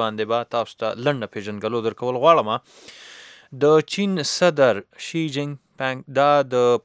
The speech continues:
پاکستان په سفر باندې دی، دوه ورځنی سفر دی. د نن را رسېدلی، یعنی د ګل په ورځ، د ځای وخت مطابق. او دوی، لخوا داسې په مطبوعاتو اخبارونو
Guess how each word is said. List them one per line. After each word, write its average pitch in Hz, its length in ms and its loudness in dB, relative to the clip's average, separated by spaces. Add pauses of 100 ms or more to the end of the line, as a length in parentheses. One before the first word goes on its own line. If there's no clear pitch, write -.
پاکستان 131 680 -4
په 110 280 -8
سفر 143 360 0
باندې 160 300 0
دی، 160 160 -2
دوه 123 140 0
ورځنی 110 420 -4
سفر 147 380 0
دی. 139 80 -4 (100)
د 113 180 -4
نن 120 220 -6
را 104 140 0
رسېدلی، 131 520 -4
یعنی 104 200 -6
د 92 120 -6
ګل 107 240 -4
په 98 120 -2
ورځ، 98 200 -4 (560)
د 95 160 -8
ځای 101 240 -6
وخت - 180 -6 (120)
مطابق. 87 500 -10 (1120)
او 156 180 4 (360)
دوی، 175 500 -4 (540)
لخوا 131 340 0 (240)
داسې 127 400 -4
په 113 240 0
مطبوعاتو 113 560 -2
اخبارونو 110 480 -6